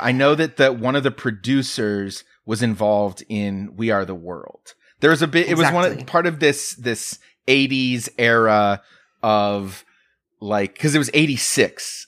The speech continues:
Speaker 1: that
Speaker 2: Mm-hmm.
Speaker 1: Hands Across America happened, and this era of Live Aid and these, like, big benefit concerts, recording songs, We Are the World. Toto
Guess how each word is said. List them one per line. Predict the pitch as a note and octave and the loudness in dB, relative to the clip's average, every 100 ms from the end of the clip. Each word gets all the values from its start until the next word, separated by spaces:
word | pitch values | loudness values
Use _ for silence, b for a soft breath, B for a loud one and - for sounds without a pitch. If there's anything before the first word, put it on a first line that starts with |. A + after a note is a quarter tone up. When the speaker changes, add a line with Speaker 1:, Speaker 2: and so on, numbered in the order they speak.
| - | -4
Speaker 1:
that | G#2 D3 | 0 2
Speaker 2:
Mm-hmm. | C#3+ | 0
Speaker 1:
Hands | G#2+ F#2 | 0 -4
Across | F#2+ G2 - | -4 -4 -4
America | F#2+ F#2 F2 F2 | -6 -6 -8 -6
happened, | F2+ F2 F2+ E2+ B B B _ | -6 -6 -10 -10 B B B _
and | B2 B2 A2+ G#2+ G#2 | 0 2 4 2 0
this | A2 A#2 G#2+ - | -4 -4 -4 0
era | A2+ A2+ G#2 G2 | 2 4 2 0
of | G2+ G2 G2 F#2 F#2 - _ _ - | 0 0 -2 -6 -12 -20 _ _ -4
Live | A2 A#2 B2 A#2 | 2 4 4 4
Aid | A#2 A2+ A2+ A2 G#2+ G#2+ G2+ b b _ | 4 6 4 2 0 -2 -6 b b _
and | A2 G#2+ | 0 2
these, | G#2+ G2 | 4 2
like, | G#2 - | 0 0
big | A#2 G2 - | 0 0 0
benefit | G#2+ A2 - G#2 | 2 2 0 -4
concerts, | - G#2+ G2 - G#2+ G2 F#2+ - - - - E2+ - - | -4 -4 -4 -4 -2 -2 -2 -6 -10 -10 -14 -20 -20 -14
recording | G#2 G#2 - A2+ G#2 | -8 -4 2 2 2
songs, | - A#2 G#2+ G#2+ G#2 G#2 G#2 - - | 0 2 4 4 2 0 -2 -4 -10
We | A#2 A2 | -2 2
Are | G2+ | 2
the | G2+ | 0
World. | G2 G2+ G2 - | 0 0 0 -2
Toto | - B2 B2+ B2+ B2 A#2+ A#2+ | 2 2 4 4 2 0 -4